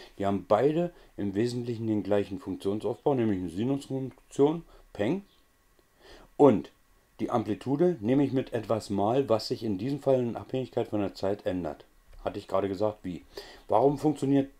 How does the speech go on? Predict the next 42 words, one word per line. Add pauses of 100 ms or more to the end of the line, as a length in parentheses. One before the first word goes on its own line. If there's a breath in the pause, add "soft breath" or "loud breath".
(100)
dieses (120)
auch (180)
hier,
so
dass
eins
herauskommt? (380 loud breath)
Na,
ganz
einfach. (300 loud breath)
Wenn
ich
den
Dämpfungsfaktor
null
nehme, (380 soft breath)
dann
kann
hier
oben
stehen,
was
will.
Mal
T
kann
noch
so
groß
werden, (220 loud breath)
aber
etwas
mal
null,
auch
wenn's
eine
minus
null
ist, (260 loud breath)
bleibt (300 soft breath)
null.